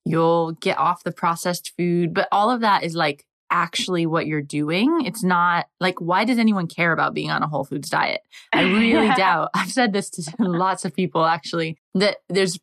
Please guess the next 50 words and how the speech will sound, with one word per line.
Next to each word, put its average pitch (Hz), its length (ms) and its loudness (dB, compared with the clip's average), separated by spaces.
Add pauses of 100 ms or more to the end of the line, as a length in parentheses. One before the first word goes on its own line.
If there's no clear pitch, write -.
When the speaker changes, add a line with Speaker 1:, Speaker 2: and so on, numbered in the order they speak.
(120)
Speaker 1:
probably, 220 480 0
oh, 202 140 0
no, 196 100 0
maybe, 262 420 4
maybe 349 240 4
people 339 340 0
are 220 220 2
looking 151 320 -4
for 165 120 -2
how 170 200 2
to 160 100 -2
get 160 180 0
onto 165 280 0
a 160 40 0
whole 170 180 -2
foods - 280 -6
diet, 160 340 -2
but 180 120 0
I'd 202 220 2
say 185 240 0
that 165 140 -2
they're 160 120 0
probably 180 480 -4
not 196 300 0
looking 165 240 -10
for 156 120 -6
that. 151 200 0
They're 175 140 2
looking 190 420 0
for 160 640 -2 (100)
sleeping 185 400 -2
better 143 320 0
or 156 200 0
clearing 175 340 0
up 165 120 -4
their 147 120 -2
skin 156 480 -2
or 151 300 0
losing 151 320 -4
weight, - 420 -4 (320)
right? 160 200 0
They're 165 120 0
not 170 200 2
Speaker 2:
Yeah. 165 60 -6
Speaker 1:
looking 156 400 0
just 165 320 -4
for 147 500 -2 (160)
eating 160 260 -2
whole 151 160 -2
foods. - 480 -10